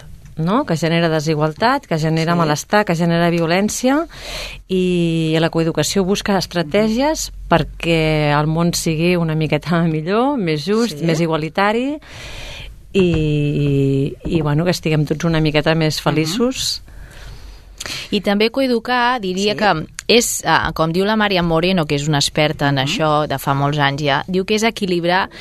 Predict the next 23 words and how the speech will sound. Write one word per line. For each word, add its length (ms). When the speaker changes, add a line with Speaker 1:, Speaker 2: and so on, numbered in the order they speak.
Speaker 3:
les 200
motxilles 800
amb 180
les 160
que 140
venen 260
els 180
infants 420
a 80
l'escola. 560
Speaker 2:
<laughs> 180
Speaker 3:
Ells 240
ja 140
venen 400
amb 100
una 200
motxilla. 500
Speaker 2:
Ja 80
venen 160
amb 140
unes 280
càrregues, 560
no? 100